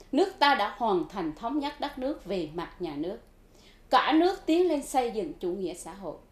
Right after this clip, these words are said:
Vậy thì, trong mười năm đầu xây dựng chủ nghĩa xã hội, nước ta đạt được những thành tựu gì?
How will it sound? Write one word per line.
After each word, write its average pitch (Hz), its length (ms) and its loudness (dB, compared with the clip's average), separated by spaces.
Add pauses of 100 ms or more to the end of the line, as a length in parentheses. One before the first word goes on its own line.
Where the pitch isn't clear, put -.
(580)
Vậy 208 160 -6 (100)
thì, 160 220 -8 (480)
trong 339 280 4
mười 233 240 4
năm 311 240 2
đầu 233 200 6
xây 311 240 2
dựng 190 200 0
chủ 208 160 -6
nghĩa 202 220 -2
xã 208 160 -6
hội, 220 320 -4 (360)
nước 370 220 0
ta 330 140 -2
đạt 233 300 0
được 202 200 -6
những 202 200 -2
thành 202 240 -4
tựu 170 240 -6
gì? 170 320 -4